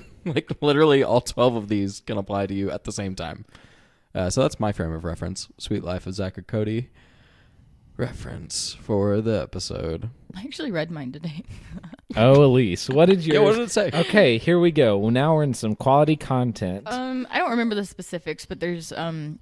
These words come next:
Speaker 2: financial change coming later this week, <laughs> which can only go up from here. <laughs>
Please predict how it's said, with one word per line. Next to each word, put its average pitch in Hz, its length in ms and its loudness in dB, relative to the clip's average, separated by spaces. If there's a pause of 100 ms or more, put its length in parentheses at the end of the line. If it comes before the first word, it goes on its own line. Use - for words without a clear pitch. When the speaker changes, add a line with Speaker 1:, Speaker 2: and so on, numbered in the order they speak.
Speaker 2:
financial 185 460 -6
change 156 260 -10
coming 147 240 -8
later 143 240 -8
this 147 180 -12
week, 127 200 -12
<laughs> - 20 -20
which 180 540 -8
can - 120 -12 (140)
only 247 160 4
go 196 220 6
up - 160 4
from 196 180 -2
here. 180 320 0
<laughs> - 40 -2